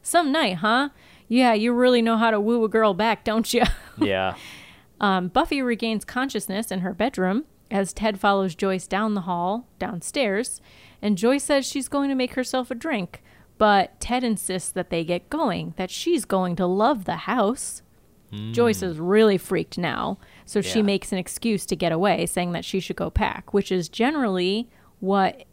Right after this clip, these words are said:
Speaker 1: is suggested to women who are in abusive relationships, that you should make an excuse, some kind of valid excuse to get away from your perpetrator.
Speaker 2: Yeah.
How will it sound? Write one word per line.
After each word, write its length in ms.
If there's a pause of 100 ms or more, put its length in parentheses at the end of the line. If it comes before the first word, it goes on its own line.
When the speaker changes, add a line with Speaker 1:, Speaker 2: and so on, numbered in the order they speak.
(140)
Speaker 1:
is 300
suggested 640
to 120
women 400
who 640
are 200
in 280
abusive 420
relationships, 800
that 100
you 100
should 200
make 200
an 60
excuse, 800 (240)
some 180
kind 180
of 100
valid 340
excuse 500
to 120
get 180
away 240
from 280
your 120
perpetrator. 640 (180)
Speaker 2:
Yeah. 200